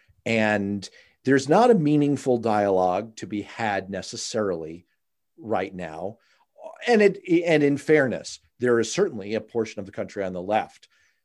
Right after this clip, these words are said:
that is very hard to reach in, in, in the sense of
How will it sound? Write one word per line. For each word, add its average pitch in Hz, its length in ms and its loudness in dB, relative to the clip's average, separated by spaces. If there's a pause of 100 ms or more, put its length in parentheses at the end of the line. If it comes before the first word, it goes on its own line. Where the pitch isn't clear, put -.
(400)
that 113 160 -2
is 117 160 -6
very 127 180 2
hard 123 240 -2
to 120 80 -8
reach 110 440 -10 (340)
in, 113 240 -8
in, 101 320 -8 (100)
in 107 100 -6
the 101 80 -10
sense 98 280 -8
of 90 120 -10